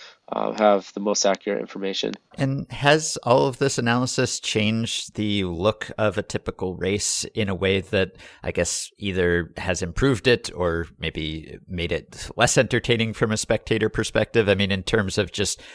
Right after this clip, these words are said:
Speaker 2: what a race looks like, if you were watching one now as opposed to twenty or thirty years ago, is there different pacing? Is there just a, a different approach to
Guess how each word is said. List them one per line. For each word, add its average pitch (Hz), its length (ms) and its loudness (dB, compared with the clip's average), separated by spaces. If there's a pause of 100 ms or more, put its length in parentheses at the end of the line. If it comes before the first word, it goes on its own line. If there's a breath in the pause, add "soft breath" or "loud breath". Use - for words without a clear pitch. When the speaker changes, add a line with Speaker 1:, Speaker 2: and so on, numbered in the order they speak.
(100)
Speaker 2:
what 107 220 4
a 107 60 6
race 95 500 0
looks - 360 -4
like, 80 380 -2 (240 loud breath)
if - 180 -4
you 80 140 -4
were 85 100 2
watching 87 420 0
one 82 200 -2
now 107 240 8
as 98 160 2
opposed 92 380 -2
to 87 240 0
twenty 92 340 -4
or 85 80 -4
thirty - 300 -4
years 180 240 2
ago, 113 340 8 (400 loud breath)
is 101 360 -2
there 90 260 4
different 101 440 0 (120)
pacing? 107 500 4
Is 90 240 -2
there 92 340 4
just - 300 -8
a, 90 220 2
a - 20 -4
different 95 480 -2 (120)
approach - 720 0 (100)
to 92 440 -2